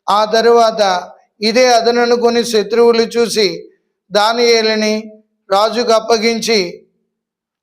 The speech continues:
వారు సింహాల గుంటలో వేసినప్పుడు దానియేలు భయపడలేదు, జంకలేదు.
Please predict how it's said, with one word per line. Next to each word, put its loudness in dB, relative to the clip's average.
వారు 0
సింహాల 0
గుంటలో 2
వేసినప్పుడు 0
దానియేలు 0
భయపడలేదు, 0
జంకలేదు. 0